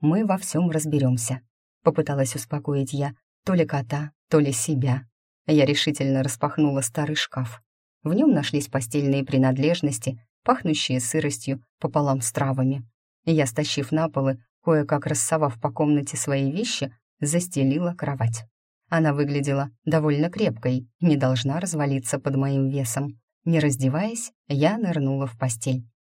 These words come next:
Кожа тут же покрылась мурашками. Проклятье! Эта комната выглядит так, словно здесь снимали ужастик.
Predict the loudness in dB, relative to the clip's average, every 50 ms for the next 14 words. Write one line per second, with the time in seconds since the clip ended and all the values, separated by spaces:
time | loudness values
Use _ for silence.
0 | _ _ _ _ 0 0 0 2 -2 -4 -4 -2 -2 -2 -2 0 -2 -4 -4 -4
1 | -6 -6 -4 -2 -2 0 0 0 -2 -2 -4 -4 -4 -2 -2 -4 -4 -4 -2 -4
2 | -2 -2 -6 -8 -14 _ _ _ _ _ _ _ 0 0 0 0 0 0 0 2
3 | 2 2 2 0 -2 -4 -4 -6 -8 -10 _ _ -2 -2 -2 0 -4 -4 -2 0
4 | 0 0 2 2 0 0 0 0 -2 0 0 0 0 0 -2 0 -2 -2 -6 -6
5 | -8 -6 -6 -6 -6 -8 -12 -18 _ _ _ _ _ -8 0 2 2 2 4 2
6 | 0 0 -2 -4 -4 -4 -4 -4 -2 0 2 2 2 2 2 0 0 -2 -2 -4
7 | -4 -4 -2 0 0 0 0 -2 -8 -10 -12